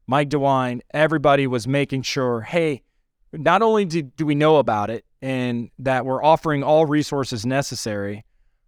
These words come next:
but we're publicly posting that we know about it and are giving all resources necessary. Why is, why is that a big deal? Why is that important? Why is it a good thing? Do I think they're any better leaders than they were in the last one?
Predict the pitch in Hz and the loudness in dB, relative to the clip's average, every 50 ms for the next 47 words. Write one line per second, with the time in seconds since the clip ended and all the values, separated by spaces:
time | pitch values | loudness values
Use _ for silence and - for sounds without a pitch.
0 | _ _ - 127 165 160 143 - 175 151 160 151 - _ - - - 190 185 190 | _ _ -4 2 2 2 2 2 0 0 0 0 -2 _ -6 -2 0 2 2 2
1 | 160 135 139 131 113 98 _ - - - - 220 269 330 - - - 143 127 117 | 0 0 -2 -4 -4 -4 _ -18 -16 -6 0 2 2 2 0 -4 -4 -4 -4 -2
2 | 110 110 120 113 98 123 123 117 113 110 110 110 110 110 107 95 110 110 110 110 | -2 -2 -2 -4 -2 -2 -2 -2 0 0 2 2 2 0 0 0 0 0 0 0
3 | 117 - - - 156 147 139 135 131 120 113 143 139 131 123 120 123 - - 127 | -2 -4 -6 -4 -2 0 0 0 0 0 0 -2 -2 0 -2 -4 -6 -4 -2 0
4 | 123 123 120 110 117 120 117 - - 127 110 - 120 101 117 131 123 - - - | 2 2 2 2 0 -2 -2 -2 -2 -4 -4 -4 -4 -4 -4 -4 -4 -4 -6 -8
5 | 113 80 62 69 104 127 147 160 175 165 - - _ _ _ _ _ - - 160 | -8 -8 -8 -6 -2 0 2 2 2 2 0 -6 _ _ _ _ _ -2 0 2
6 | 180 185 190 180 165 151 175 175 151 143 170 170 165 151 156 160 160 143 160 151 | 4 4 4 4 4 2 0 0 2 2 2 4 4 4 4 2 2 2 0 -2
7 | 143 - - 160 160 147 139 143 156 165 143 160 143 135 123 135 180 233 - - | -2 -2 -2 -2 -2 0 0 0 0 0 0 0 -2 -2 2 2 2 2 2 0
8 | 117 85 - - _ _ _ _ _ _ _ _ - 156 170 185 196 208 - - | -10 -10 -12 -14 _ _ _ _ _ _ _ _ -2 2 4 4 4 4 2 0
9 | 208 220 214 175 151 160 151 135 107 139 160 180 175 151 117 - 139 156 175 156 | 0 0 0 0 0 0 0 0 0 0 0 0 0 0 2 4 4 4 4 4
10 | 135 123 131 151 170 175 175 175 160 139 151 147 143 131 127 123 139 151 156 156 | 2 2 0 0 2 2 2 0 0 0 -2 0 0 0 -2 0 0 0 0 0
11 | 143 127 113 117 127 151 175 - - 185 185 190 202 | 0 0 0 0 0 0 0 -2 -2 -2 -2 -2 -2